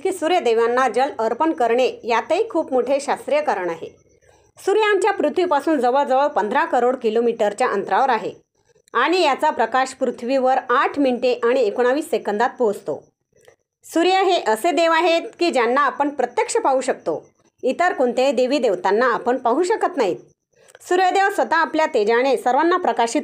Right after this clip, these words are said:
करतात. सूर्यदेवांशिवाय जीवन शक्यच नाही. आपल्या हिंदू धर्मात दुपारी बारा वाजण्या अगोदर सूर्याला जल वाहिले जाते, परंतु आजकालच्या वैज्ञानिक युगात सूर्याला जल अर्पण करणे जसे लुप्तच झाले आहे.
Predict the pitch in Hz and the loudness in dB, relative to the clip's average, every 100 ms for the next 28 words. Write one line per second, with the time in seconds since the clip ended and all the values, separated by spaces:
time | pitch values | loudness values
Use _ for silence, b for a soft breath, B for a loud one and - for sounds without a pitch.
0 | - 185 - 156 - _ b b - 339 | -2 -2 -2 -4 -6 _ b b -4 0
1 | 381 370 269 254 285 277 269 247 - - | 2 2 2 2 0 0 0 0 -4 -8
2 | 208 269 339 349 240 - 269 240 202 160 | -4 0 0 0 -2 -4 -2 0 -2 -4
3 | - _ b b b b 220 - 339 392 | -10 _ b b b b -4 0 0 2
4 | 339 349 349 247 247 247 - _ 226 269 | 2 2 2 2 2 0 -4 _ -4 0
5 | 294 311 214 196 262 269 202 226 226 202 | 2 2 2 2 2 2 0 2 0 0
6 | 214 269 277 269 269 277 294 220 277 302 | 0 0 -2 -2 0 2 0 0 2 2
7 | 302 294 240 220 170 147 - b b b | 2 2 0 0 -2 -4 -8 b b b
8 | _ 311 359 359 311 - 240 247 - 359 | _ 0 2 2 2 0 -2 -2 0 0
9 | 359 349 240 240 277 311 269 262 277 262 | 2 2 2 2 2 2 0 0 0 -2
10 | - - 294 311 349 359 233 262 294 247 | -6 -4 0 2 2 2 2 0 0 -2
11 | 247 294 262 220 233 254 - 202 277 320 | 0 0 0 0 2 0 -2 -6 -2 0
12 | 247 - 302 262 262 185 175 156 - | 0 -2 -2 -2 0 0 0 -4 -10